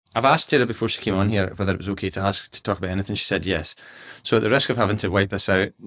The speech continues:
so we've known each other in a professional capacity because I met you in Loughborough,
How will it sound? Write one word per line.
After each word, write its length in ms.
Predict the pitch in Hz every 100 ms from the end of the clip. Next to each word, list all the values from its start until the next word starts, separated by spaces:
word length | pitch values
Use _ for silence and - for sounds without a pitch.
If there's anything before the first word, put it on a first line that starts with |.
| -
so 140 | - 117
we've 120 | 117
known 160 | 139
each 160 | 147 -
other 200 | 117 107 _ _ -
in 100 | 113
a 60 |
professional 500 | - 110 123 127 139
capacity 840 | 127 - 107 - 87 - 82 82 - _ _ _
because 200 | - 98
I 80 | 98
met 200 | 101 98
you 400 | 95 90 87 85 -
in 200 | 101 87 90
Loughborough, 540 | 95 - 110 80 87